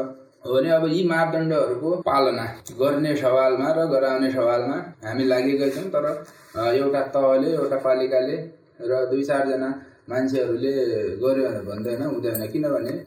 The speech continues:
हाम्रो त यो नदीजन्य पदार्थ त सिधै नदीमा गएर ल्याउन मिल्दैन। त्यसलाई चाहिँ जति परिणाममा उत्खनन गर्नुपर्ने हो त्यो परिणामको चाहिँ बाहिर निकालेर घाटगति गरेर बेच्ने हो खास त। तर हामीसँग त्यति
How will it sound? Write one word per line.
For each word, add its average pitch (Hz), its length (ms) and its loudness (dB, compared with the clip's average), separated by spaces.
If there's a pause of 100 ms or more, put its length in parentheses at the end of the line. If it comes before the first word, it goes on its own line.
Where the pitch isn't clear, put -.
(260)
हाम्रो 135 240 -2
त 143 80 -2
यो 131 540 0 (120)
नदीजन्य 139 480 0
पदार्थ 127 560 0
त - 260 -4 (280)
सिधै 147 400 2
नदीमा 143 380 0
गएर 139 260 2
ल्याउन 139 400 0
मिल्दैन। 135 640 -2
त्यसलाई 139 260 2
चाहिँ 131 320 0
जति 135 220 0
परिणाममा 135 520 0
उत्खनन 139 480 0
गर्नुपर्ने 131 540 0
हो 180 160 -2 (440)
त्यो 143 100 2
परिणामको 139 640 2
चाहिँ 135 240 0
बाहिर 135 320 4
निकालेर 135 560 0
घाटगति 135 440 0
गरेर 135 340 0
बेच्ने 147 340 0
हो 139 140 2
खास 139 360 0
त। 139 220 -2
तर 156 100 4
हामीसँग 151 500 0
त्यति 165 400 -6